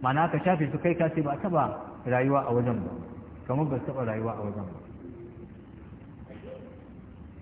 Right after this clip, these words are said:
To shine ma ne ke cewa, "هذا يرجح." Fadin Allah Ta'ala, "كأن لم يغنوا فيها." Da kuma wancan ayar, "فجعلناهم حصيدا كأن لم تغن بالأمس." Sai yake cewa, "وهو يرجح أن يكون أصابهم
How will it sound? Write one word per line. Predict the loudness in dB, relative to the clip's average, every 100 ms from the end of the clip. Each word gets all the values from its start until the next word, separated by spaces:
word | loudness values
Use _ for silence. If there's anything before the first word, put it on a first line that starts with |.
| -16 -16 -14 -4
To | 0
shine | 4 6
ma | 8
ne | 6 4
ke | 2
cewa, | 4 6 8
"هذا | 8 8
يرجح." | 6 4 2 0 2 2 0 -6 0
Fadin | 2 4
Allah | 4 4 4
Ta'ala, | 6 8 10 8 4 -4 -8 2
"كأن | 6 8 6
لم | 6 4
يغنوا | 4 4 2 4
فيها." | 6 6
Da | 4 2
kuma | 4 4
wancan | 4 0
ayar, | 8 8 8 6
"فجعلناهم | 4 4 2 2 2
حصيدا | 0 4 6 6
كأن | 2 4 6
لم | 4 -2 -6 -10 4
تغن | 6 8
بالأمس." | 8 8 8 8 4 -4 -8 -12 -14 -4
Sai | 4 4
yake | 4 2
cewa, | 6 6
"وهو | 6 4
يرجح | 4 6 6 8 6 6
أن | 2 2
يكون | 4 4 4
أصابهم | 2 4 6 8 8 6